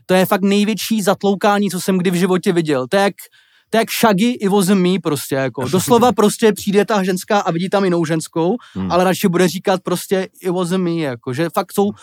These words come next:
Speaker 1: hrozný, jako, mentální cvičení
Speaker 2: Jasně,
Speaker 1: od toho,
Speaker 2: no.
Speaker 1: aby ho vyvedli z té zodpovědnosti.
Speaker 2: Hmm.
Speaker 1: A teď jsem četl na Twitteru, že vlastně je to, jako,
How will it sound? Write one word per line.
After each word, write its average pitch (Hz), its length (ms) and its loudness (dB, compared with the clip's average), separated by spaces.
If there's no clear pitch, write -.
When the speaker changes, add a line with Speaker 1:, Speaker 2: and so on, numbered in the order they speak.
Speaker 1:
hrozný, 190 320 4
jako, 196 200 2
mentální 196 480 2
cvičení 202 340 0
Speaker 2:
Jasně, 190 120 2
Speaker 1:
od 180 60 0
toho, 202 200 4
Speaker 2:
no. 180 60 -2
Speaker 1:
aby 180 180 4
ho 202 100 4
vyvedli 196 320 4
z - 40 -6
té 233 80 -2
zodpovědnosti. 180 640 0
Speaker 2:
Hmm. 107 200 -2
Speaker 1:
A 147 40 -2
teď 156 140 0
jsem 208 100 2
četl 196 160 -4
na 196 100 2
Twitteru, 165 320 -2
že 143 120 0
vlastně 165 460 0
je 165 100 2
to, 202 100 4
jako, 196 260 4